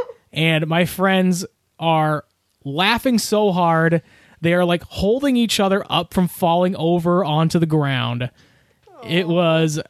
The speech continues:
Speaker 1: I mean, and, like,
Speaker 2: How old were you?
Speaker 1: uh, sixteen or seventeen.
Speaker 2: Oof.
Speaker 1: And just, like, I, you could see the, like, I think I put my hands on my hips and just, like, started patting my feet, like, "Why, why did this happen to me?"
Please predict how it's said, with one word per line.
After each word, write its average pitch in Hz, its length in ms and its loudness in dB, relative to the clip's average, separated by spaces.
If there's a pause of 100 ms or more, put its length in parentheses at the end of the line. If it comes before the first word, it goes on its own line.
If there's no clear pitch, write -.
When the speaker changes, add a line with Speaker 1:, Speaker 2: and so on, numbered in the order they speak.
Speaker 1:
I 196 80 0
mean, 226 300 -2 (280)
and, 202 160 0
like, 202 140 2
Speaker 2:
How 370 140 2
old 403 80 -2
were 427 100 0
you? 226 400 -4
Speaker 1:
uh, 190 800 2
sixteen - 720 -2
or 143 40 2
seventeen. 117 640 -4
Speaker 2:
Oof. 208 460 -4
Speaker 1:
And 170 160 2
just, 160 180 0
like, 156 360 -2 (260)
I, 175 480 2 (100)
you 185 180 0
could 175 180 0
see 175 460 0
the, 160 160 0
like, 156 540 -2
I 175 140 0
think 220 260 -2
I 175 80 0
put 208 180 0
my 180 140 0
hands 151 300 0
on 156 80 2
my 143 120 -2
hips 127 440 -4
and 151 180 -2
just, 147 200 -2
like, 139 320 -2 (580)
started 170 240 0
patting 165 340 4
my 151 140 4
feet, 165 200 0
like, 135 140 -2
"Why, 131 540 -2
why 135 320 -2
did 117 120 -6
this 117 160 -6
happen 117 280 -4
to 120 80 -4
me?" 120 280 -4